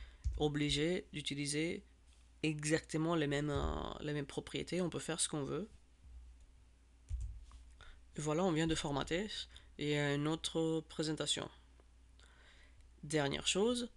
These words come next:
c'est que on peut créer de nouveaux modèles. J'en ai pas parlé, hein, tout à l'heure.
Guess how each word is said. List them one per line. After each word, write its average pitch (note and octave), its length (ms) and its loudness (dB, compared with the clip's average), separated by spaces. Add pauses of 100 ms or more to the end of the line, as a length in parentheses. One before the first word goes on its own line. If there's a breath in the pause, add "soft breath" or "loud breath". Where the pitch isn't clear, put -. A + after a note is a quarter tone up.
(320)
c'est C#3 260 0
que G3+ 320 2 (160)
on D#3+ 80 0
peut C#3+ 160 0
créer E3 260 2
de D#3+ 120 4
nouveaux D3+ 240 4
modèles. C#3+ 420 2 (520 loud breath)
J'en D3 180 0
ai D3 80 2
pas C#3+ 80 -2
parlé, C#3+ 380 0
hein, D3+ 380 0 (600)
tout - 140 -8
à C#3+ 100 0
l'heure. F#3 420 -2